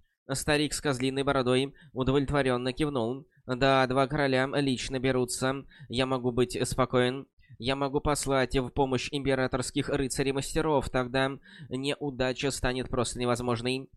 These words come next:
Имперские мастера? Великолепно. Король Чернокаменской, фракийский король были рады таким новостям, и их уверенность в успехе ещё сильнее укрепилась. Они оба не знали, почему Альфа так ненавидит короля Шамбара,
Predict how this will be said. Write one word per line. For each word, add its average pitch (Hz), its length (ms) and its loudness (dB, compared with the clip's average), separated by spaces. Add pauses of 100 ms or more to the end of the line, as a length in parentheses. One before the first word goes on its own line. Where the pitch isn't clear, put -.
(240)
Имперские 131 500 0
мастера? 139 460 0
Великолепно. 123 920 0 (240)
Король 131 320 2
Чернокаменской, 131 800 -2
фракийский 131 540 -2
король 127 420 2
были 127 420 4
рады 131 380 0
таким 123 320 -2
новостям, 127 680 -2 (300)
и - 120 -2
их - 340 -4
уверенность 131 540 -2
в 143 40 -4
успехе 135 560 0 (240)
ещё 131 300 2
сильнее 123 640 0 (300)
укрепилась. 131 720 0 (360)
Они 123 300 0
оба 135 520 2
не 147 240 -2
знали, 135 380 2
почему 143 400 -2
Альфа 135 380 0
так 131 360 0
ненавидит 131 680 0
короля 131 320 2
Шамбара, 131 680 0